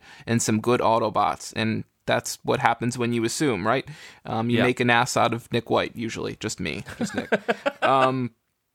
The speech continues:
Speaker 1: so when I heard that these were flipped, I was like, "Hmm, okay, you've got me interested now. That's, that sounds kind of like something I'd be into." And I'm sure some people are like, "Oh, but Nick, the Terminator was good, and what's arguably the most famous and best Terminator movie?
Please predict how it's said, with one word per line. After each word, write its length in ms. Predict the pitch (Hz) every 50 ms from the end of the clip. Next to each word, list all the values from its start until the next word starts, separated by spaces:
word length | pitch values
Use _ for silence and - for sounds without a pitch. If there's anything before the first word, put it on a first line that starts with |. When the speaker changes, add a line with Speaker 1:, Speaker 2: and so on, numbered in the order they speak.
| _ _ _ _ _ _ - - - - -
Speaker 1:
so 220 | - - - 143 139
when 120 | 143 147 143
I 80 | 135
heard 200 | 135 170 175 170
that 120 | 147 143 -
these 180 | 143 127 123
were 80 | - 113
flipped, 400 | 110 - - 185 190 175 - -
I 80 | 107 110
was 140 | 117 - -
like, 160 | 117 113 -
"Hmm, 360 | - 165 202 190 151 117 117 120 - -
okay, 440 | 160 170 - 139 117 110 113 117 - -
you've 180 | - 123 151 160
got 220 | - 190 170 139
me 120 | 143 147 156
interested 480 | 175 196 - - 147 - - 104 107 -
now. 260 | - 90 90 - - -
That's, 360 | - 135 165 - - - -
that 240 | - - 143 165 -
sounds 320 | - - 156 147 143 -
kind 260 | - - 139 139 139
of 140 | 139 135 135
like 160 | 139 139 135 -
something 280 | - 143 139 - 139
I'd 140 | 135 131 127
be 120 | 120 135 147
into." 260 | 160 - - 107 - - - - - - -
And 100 | 117 110
I'm 100 | 113 113
sure 180 | 117 - 131 135
some 260 | - - 151 151 160
people 260 | 165 170 160 - 143 135
are 80 | 123
like, 220 | 123 123 123 123 _ - - - 180 156 -
"Oh, 300 | - 170 180 185 185 170
but 240 | 160 170 156 135
Nick, 260 | 170 196 202 208 202 -
the 100 | - 160
Terminator 680 | - - 196 190 180 196 196 190 190 185 185 190 180
was 200 | 170 151 143 139
good, 400 | 139 - 160 165 185 208 196 170
and 200 | 156 139 143 143 - - - 160
what's 240 | - 160 175 - -
arguably 580 | 147 156 170 185 165 185 180 160 180 185 185
the 80 | 165 165
most 320 | 165 170 170 170 175 - -
famous 520 | - - 175 170 185 180 175 175 - -
and 180 | 180 170 156 151
best 280 | 175 160 175 165 -
Terminator 600 | - 202 190 196 196 202 190 185 180 175 156 147
movie? 400 | 147 151 147 143 131 131 127 123